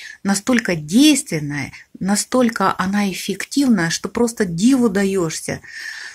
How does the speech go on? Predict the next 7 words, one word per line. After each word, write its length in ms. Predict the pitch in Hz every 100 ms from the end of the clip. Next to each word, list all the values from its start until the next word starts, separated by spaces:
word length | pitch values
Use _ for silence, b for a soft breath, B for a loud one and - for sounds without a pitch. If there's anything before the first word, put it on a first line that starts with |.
| B _ _ -
как 420 | 208 208 175 - _ _ _ _ - -
доктору 520 | 170 208 208 190 175
Шишонина 640 | 165 170 - 247 220 165 147
удалось 480 | 165 165 185 185 -
подобрать 640 | 147 175 175 196 226 226 - b b _
так 300 | - 202 196
конкретно 800 | - 185 180 208 247 262 165 147